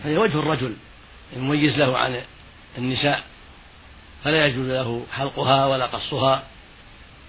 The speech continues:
لقول النبي صلى الله عليه وسلم: "قصوا الشوارب وعفوا اللحى خالفوا المشركين"، ولقوله عليه الصلاة والسلام: "قصوا الشوارب ووفروا اللحى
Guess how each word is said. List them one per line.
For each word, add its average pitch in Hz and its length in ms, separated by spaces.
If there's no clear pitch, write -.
لقول 151 240
النبي 135 280
صلى 123 100
الله 120 120
عليه 147 100
وسلم: 139 180
"قصوا - 320
الشوارب 147 560
وعفوا 127 340
اللحى 120 300
خالفوا 117 360
المشركين"، 110 500
ولقوله 131 520
عليه 120 280
الصلاة 120 280
والسلام: 131 680
"قصوا 135 320
الشوارب 139 720
ووفروا 139 440
اللحى 131 360